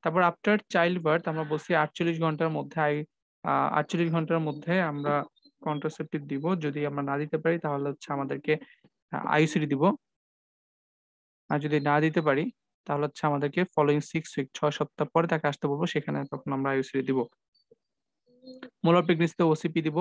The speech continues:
hypertension, সিএডি যদি থাকে তাহলে আমরা এখানে ওসিপি দিব না, ওসিপি বাদে অন্য যেগুলো আছে সেগুলো দিতে পারবো।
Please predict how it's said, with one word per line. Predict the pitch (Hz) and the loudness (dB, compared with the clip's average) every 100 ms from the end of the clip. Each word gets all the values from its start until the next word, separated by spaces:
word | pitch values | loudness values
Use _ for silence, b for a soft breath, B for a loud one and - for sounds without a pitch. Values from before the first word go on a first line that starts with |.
| 208 b _ - | -2 b _ -4
hypertension, | 151 156 165 165 160 175 | 0 2 2 2 0 -2
সিএডি | 160 - 160 156 156 | -4 -2 0 0 0
যদি | 160 | -2
থাকে | 156 147 160 | -2 -2 -2
তাহলে | 156 156 | 0 0
আমরা | 151 151 | 2 0
এখানে | 160 156 | 0 -2
ওসিপি | 143 156 151 | -2 -4 -4
দিব | 147 147 | -2 0
না, | 160 254 | 0 2
ওসিপি | 160 - 156 | -2 0 -2
বাদে | 147 143 165 | 0 2 2
অন্য | 156 151 | 2 0
যেগুলো | 139 139 | -2 -4
আছে | 139 | -6
সেগুলো | - 147 143 | -6 -4 -2
দিতে | 135 135 | -2 -4
পারবো। | 135 127 | -4 -4